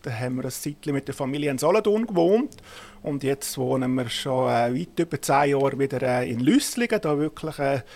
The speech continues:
äh, auf dem Land. Und das, was man auch kann sagen, Lüsslingen ist natürlich ver-, verkehrstechnisch gut gelegen. Ich bin sehr viel unterwegs in der, äh, gesamten Schweiz. Also mit Auto und vor allem auch mit Zug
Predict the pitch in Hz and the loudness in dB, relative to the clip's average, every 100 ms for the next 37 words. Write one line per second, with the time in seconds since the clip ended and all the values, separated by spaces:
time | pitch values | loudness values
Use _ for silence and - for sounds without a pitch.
0 | - - - 143 151 156 135 127 143 190 | -20 -20 -10 -6 -4 -4 0 4 4 4
1 | 214 175 147 151 151 127 139 170 165 156 | 0 -2 -2 -2 0 2 4 4 2 0
2 | 151 139 143 - 147 139 135 127 139 135 | 2 0 -2 -2 -2 0 -2 -2 -2 -2
3 | 123 - 156 190 - 151 156 190 214 - | -6 -2 2 2 0 -2 2 4 2 2
4 | 214 - 202 208 - - 180 190 - 170 | 2 2 -2 -2 -2 2 2 2 2 2
5 | 170 156 151 151 165 - 160 139 135 147 | 2 -4 -4 -2 -2 0 0 0 2 2
6 | 208 - - 151 139 - - - - 156 | 2 -4 -4 -4 -4 -8 -18 -14 -8 -8
7 | - 151 190 202 202 170 165 165 - 143 | 2 2 2 0 -2 0 -2 -2 -2 0
8 | 135 131 131 123 160 185 - 156 - 135 | 0 -2 2 4 4 2 -2 -4 -2 0
9 | 131 135 131 135 127 - 139 | 2 2 0 0 -4 -2 -2